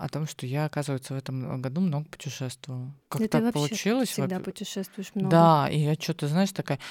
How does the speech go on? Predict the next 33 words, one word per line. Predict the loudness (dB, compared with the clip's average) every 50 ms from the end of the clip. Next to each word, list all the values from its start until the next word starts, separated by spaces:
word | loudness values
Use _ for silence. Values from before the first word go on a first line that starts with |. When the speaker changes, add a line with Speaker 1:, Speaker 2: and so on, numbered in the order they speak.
| -6 -2
Speaker 1:
я | 0 0
просто | 2 2 2 0 0 -2
вспоминала | -4 -4 -4 -2 0 2 2 4 2 2 2 2
и |
думала: | 2 4 4 4 2
"Да | 2 4 4
не, | 4 4 2 0
это | -2 -2 2
не | 2 4
в | 4 4
этом, | 2 0 0 -4 -6
это | -4 -4 -6
в | -8 -4
прошлом". | -2 -2 -2 -2 -4 -6 -8
Потом | -8 -8 -10 -8 -8
такая: | -6 -6 -6 -4
"Да | -2 -2 -2
нет, | -2 -4 -6 -10 -14 -16
это | -10 -6 -4 -4
и | -4 -4 -6
в | -6 -6 -4 -4 -2 -2
этом, | -2 -2 -4 -6 -4 -2 0
<laughs> | 2 2 4 4 6 4 4 2 2 2 2 2 6 6
и | 6
в | 6 6
прошлом". | 6 6 8 8 8 8 6 2 -2 -2 -2 -2
То | -2 -4
есть | -2 0 0
я | 0 0
вспомнила | 0 -4 -4 -2 0 2 2 2 2 0 -2 -4
о | -6 -8
том, | -6 -6 -6
что | -8 -6 -6 -6 -6